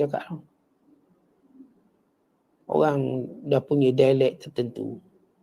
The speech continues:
dia dah biasa bergaul ni, maka dia mula lupa pembedaraan kata yang banyak. Maka orang-orang yang dalam ilmu dia kurang muzakarah. Kita tak ingat. Contoh kita baca, kita dah muka surat tiga ratus tiga puluh lima.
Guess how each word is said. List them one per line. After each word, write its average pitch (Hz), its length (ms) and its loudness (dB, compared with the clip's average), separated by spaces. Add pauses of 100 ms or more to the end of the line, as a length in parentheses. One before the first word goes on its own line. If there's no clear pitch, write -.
(560)
dia 151 180 4
dah 139 60 6
biasa 143 320 6
bergaul 131 320 4
ni, 139 80 0
maka 143 240 -2
dia 160 80 2
mula 160 160 4
lupa 156 240 0 (160)
pembedaraan 131 500 2
kata - 300 -4
yang - 100 -10
banyak. - 260 -8 (2000)
Maka 147 240 0
orang-orang 196 400 8
yang 196 180 4 (140)
dalam 160 240 4
ilmu 185 240 6
dia 175 80 6
kurang 170 320 2
muzakarah. - 480 -6 (320)
Kita 185 160 0
tak 175 200 -2
ingat. 165 280 0
Contoh 180 200 4
kita 165 200 4
baca, 143 300 6 (340)
kita 151 160 2
dah 147 160 8
muka 143 160 2
surat 147 240 6
tiga 135 240 4
ratus 135 160 2
tiga 127 240 0
puluh 123 160 0
lima. 107 240 -4